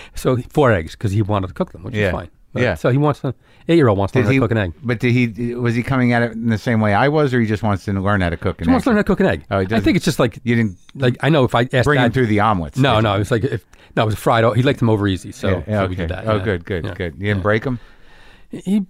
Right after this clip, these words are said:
Speaker 1: he broke a few.
Speaker 2: You gotta break
Speaker 1: <laughs>
Speaker 2: a
Speaker 1: You gotta
Speaker 2: few.
Speaker 1: break a few, yeah.
Speaker 2: So now is the show coming back?
Speaker 1: Yeah, yeah. We, uh, we shoot usually May through June, and, uh, we're in, uh, Colorado this season.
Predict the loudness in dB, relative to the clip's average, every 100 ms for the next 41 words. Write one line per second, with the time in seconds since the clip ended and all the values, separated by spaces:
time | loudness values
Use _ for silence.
0 | -4 -2 0 -2 -2 -6 -8 -10 -12 -12
1 | -12 -14 -10 -4 0 0 2 2 2 2
2 | 2 2 2 0 -4 -8 -8 -12 -6 0
3 | 2 2 2 0 0 0 0 0 0 2
4 | 0 -2 -10 -20 -6 0 4 6 6 4
5 | 4 4 4 6 6 4 0 -20 -20 -20
6 | -4 0 0 2 0 2 2 2 4 4
7 | 4 0 0 2 2 2 -2 -12 -4 2
8 | 4 4 2 2 4 4 2 2 2 2
9 | 2 0 2 2 0 0 0 -2 0 2
10 | 4 4 2 0 -2 -4 -4 -4 -6